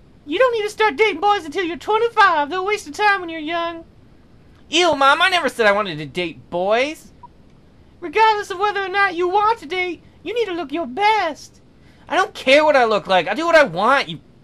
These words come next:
fat face. You're just being dramatic. Ugh.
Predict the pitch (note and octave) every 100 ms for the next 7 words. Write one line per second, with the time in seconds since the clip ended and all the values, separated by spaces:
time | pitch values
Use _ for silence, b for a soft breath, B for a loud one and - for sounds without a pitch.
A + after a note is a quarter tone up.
0 | _ _ _ - - A3 F3+ - G#3 G3+
1 | A#3 - _ b b b b F#4+ A#4 B4
2 | A4 F#4+ D4 D#4 D#4 G4 F4+ E4+ D#4 -
3 | b b b - C4 C4 A#3 G3+ D#3 A2